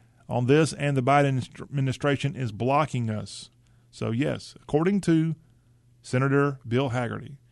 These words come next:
he's expressing concern for the safety of his home state as the Biden administration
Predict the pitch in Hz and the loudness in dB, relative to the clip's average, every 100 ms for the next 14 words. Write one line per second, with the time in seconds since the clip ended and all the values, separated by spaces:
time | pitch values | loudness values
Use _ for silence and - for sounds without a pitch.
0 | _ _ _ - 127 120 - - 143 139 | _ _ _ 0 2 2 -4 0 2 2
1 | 135 117 - 127 117 113 110 - 170 170 | -2 -2 -2 -2 -2 -4 -4 0 0 0
2 | 156 120 123 113 120 - 143 139 - 123 | -2 -2 -2 -2 -2 -2 -2 -2 0 0
3 | 123 - _ _ _ _ - 117 120 117 | 0 -6 _ _ _ _ -8 -2 0 -2
4 | 110 104 135 131 127 123 104 127 120 117 | -2 2 2 2 0 -4 -2 0 0 -2
5 | 110 | -6